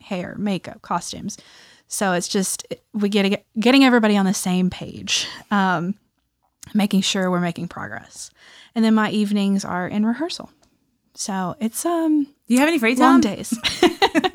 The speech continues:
Speaker 1: A little. <laughs> I try, I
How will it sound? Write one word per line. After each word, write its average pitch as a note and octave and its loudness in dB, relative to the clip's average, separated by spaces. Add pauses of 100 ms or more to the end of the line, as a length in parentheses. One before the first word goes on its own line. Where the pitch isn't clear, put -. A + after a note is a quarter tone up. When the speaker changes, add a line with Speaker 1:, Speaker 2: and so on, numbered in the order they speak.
(640)
Speaker 1:
A G4+ 4
little. G#3+ 2
<laughs> - -10 (1160)
I B3+ 2
try, C#4 2
I B3 0